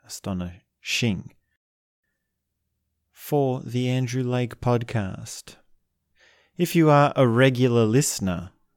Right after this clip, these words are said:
of the Andrew Lake Podcast, please share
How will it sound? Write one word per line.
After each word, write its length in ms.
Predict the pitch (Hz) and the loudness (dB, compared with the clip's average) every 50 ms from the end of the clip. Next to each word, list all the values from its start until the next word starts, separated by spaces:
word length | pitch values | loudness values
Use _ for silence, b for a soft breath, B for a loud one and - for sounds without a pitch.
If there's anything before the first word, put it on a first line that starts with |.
| _ _ - | _ _ -8
of 220 | 107 101 90 - | -6 -6 -6 -6
the 180 | - 95 90 87 | -6 -6 -6 -4
Andrew 500 | 87 92 95 95 95 - - 180 - 87 | -4 -2 -2 -4 -4 -6 -8 -10 -8 -8
Lake 360 | 87 - 180 175 - - - | -8 -8 -8 -10 -12 -14 -12
Podcast, 960 | - - 95 - - - - 107 98 98 113 139 156 - - - - - _ _ _ _ _ _ _ _ _ _ _ _ _ _ _ - | -8 -8 -8 -8 -8 -10 -10 -8 -8 -8 -10 -10 -12 -14 -16 -18 -20 -20 _ _ _ _ _ _ _ _ _ _ _ _ _ _ _ -20
please 640 | - - 127 123 131 127 123 123 120 117 - - - | -12 -8 -4 -4 -2 -2 -2 -4 -4 -6 -8 -8 -6
share 800 | - - - - - 123 120 117 117 110 98 87 85 - - | -4 -4 -2 -2 -2 -2 0 0 -2 -4 -6 -8 -12 -16 -18